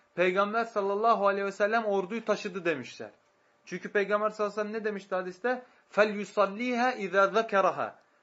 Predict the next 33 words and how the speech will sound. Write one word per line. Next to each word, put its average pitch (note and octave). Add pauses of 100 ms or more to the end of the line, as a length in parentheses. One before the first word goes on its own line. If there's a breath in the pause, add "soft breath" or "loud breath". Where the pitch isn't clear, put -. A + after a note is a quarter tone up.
Yani D#3+
kim G#3+
uyursa, G3+
kim A3
unutursa A#3+ (380 soft breath)
hatırladığında, G#3
aklı G#3+
başına G#3+
geldiğinde G#3+
kılsın. G#3+ (360 soft breath)
Şimdi F#3+
akılları A3
başlarına A3+
geldi, G#3+
namazı A3
kılmadılar, A#3+
biraz B3+
tehir A#3
ettiler. C#3+ (480 loud breath)
Az F3+
önceki A3+
bapta G3
okuduğumuz A3+
hadislerde A3
de D4 (300 loud breath)
namazı G#3
ilk C#4+
vaktinde F3+
kılmak C#3+
var, C3+
öyle D3
değil C#4
mi? B2+